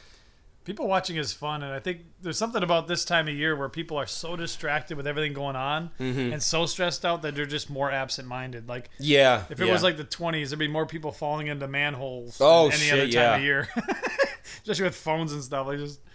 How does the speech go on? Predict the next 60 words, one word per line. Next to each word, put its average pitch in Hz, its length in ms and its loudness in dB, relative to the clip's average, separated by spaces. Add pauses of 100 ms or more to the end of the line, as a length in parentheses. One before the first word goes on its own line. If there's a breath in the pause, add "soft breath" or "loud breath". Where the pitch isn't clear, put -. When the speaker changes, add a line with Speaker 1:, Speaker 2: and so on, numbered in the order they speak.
(100 soft breath)
Speaker 2:
Oh, 175 300 8
man. 117 400 2 (200)
Speaker 1:
you 156 120 0
just 156 100 -4
Speaker 2:
It's, 147 80 -4
Speaker 1:
watch 156 160 4
Speaker 2:
it's 156 80 0
Speaker 1:
people, 156 240 -2
like, 147 120 0
walk 151 240 2
through 160 100 -6
the 143 80 -6
mall 143 260 2
with 147 100 -6
their 143 120 -6
phone. 147 300 -6
Oh, 151 540 -10
he's 185 140 -4
gonna 214 140 -2
get, 208 180 -10
oh, 220 1040 6
God, 196 300 -2
last 214 260 4
second 214 240 2
he 185 80 0
looked 190 300 0
up. 190 180 0
I 190 80 -6
thought 208 80 -4
he 190 60 2
was 143 140 -2
going 165 200 -4
down 175 140 -2
the 196 100 -4
elevator 151 220 6
Speaker 2:
Yeah. 160 420 8
Speaker 1:
for 110 100 -6
sure. 180 440 0 (160 soft breath)
Speaker 2:
A 110 80 -8
lot 156 240 4
of 220 100 4
times, 185 360 2 (120)
Speaker 1:
That's - 20 0
Speaker 2:
yeah, 208 140 4
a - 60 2
lot 208 140 6
of - 40 -4
times 180 200 -2
the 127 60 -2
last 160 520 -4
second 139 420 -4
they 110 140 -4
fucking, 107 400 -6 (380 loud breath)
it's 196 140 0
almost 269 320 4
like 175 160 2
we 160 140 2
all 196 240 6
do 185 260 -4
have 143 500 2